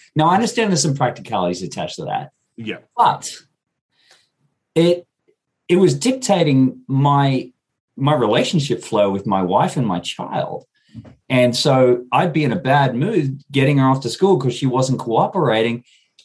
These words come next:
Speaker 1: And at that point, I'd left her with negative energy. And to me, that, that was a massive thing. Just going, I was not present for my kid. I was just,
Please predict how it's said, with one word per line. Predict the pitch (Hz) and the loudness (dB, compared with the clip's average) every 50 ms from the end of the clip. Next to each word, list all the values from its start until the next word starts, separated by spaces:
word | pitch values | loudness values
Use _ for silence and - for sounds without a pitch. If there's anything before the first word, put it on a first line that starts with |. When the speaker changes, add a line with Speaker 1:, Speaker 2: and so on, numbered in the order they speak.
| _ _ _ | _ _ _
Speaker 1:
And | - 170 180 | 0 0 0
at | 185 180 | 0 0
that | 214 214 208 202 | 2 0 0 0
point, | - 226 226 208 196 | 0 0 0 2 2
I'd | 185 170 156 | 0 0 0
left | 175 175 175 185 | 0 0 2 2
her | 175 | 0
with | 170 165 | 0 2
negative | 156 156 165 170 165 170 160 151 | 0 0 0 0 0 0 0 -2
energy. | 160 208 226 180 131 127 113 | -2 -2 -2 -4 -4 -4 -4
And | 107 107 - - _ _ _ _ _ _ _ _ _ _ _ _ _ _ _ - | -4 -6 -8 -10 _ _ _ _ _ _ _ _ _ _ _ _ _ _ _ -8
to | - 147 | -4 -2
me, | 143 151 147 | -2 0 0
that, | 143 147 143 143 - _ _ _ _ _ _ _ _ - - _ _ _ _ _ _ _ _ _ _ _ - | 0 -2 -2 -4 -10 _ _ _ _ _ _ _ _ -20 -20 _ _ _ _ _ _ _ _ _ _ _ -2
that | 143 - | 0 0
was | - 190 | 2 2
a | 143 117 | 0 0
massive | 104 98 104 139 147 - 143 120 107 95 90 | 0 0 0 0 0 0 0 0 0 0 -4
thing. | - - 110 107 104 101 | -6 -4 -4 -2 -2 -4
Just | 98 110 123 - | -6 -8 -8 -6
going, | 151 143 147 151 - - - - - - - - | -6 -6 -6 -6 -8 -12 -16 -18 -18 -20 -18 -14
I | - - 175 | -8 -6 -4
was | 175 151 123 - | -2 -2 0 0
not | 143 139 127 - | 2 0 0 0
present | - 147 143 139 131 143 135 | 0 0 0 0 0 -2 -2
for | 135 135 | 0 0
my | 135 135 | -2 -2
kid. | 139 - 214 131 | -2 -2 -2 -2
I | 107 | -2
was | 104 107 110 | -4 -4 -6
just, | 120 117 - - | -6 -6 -6 -8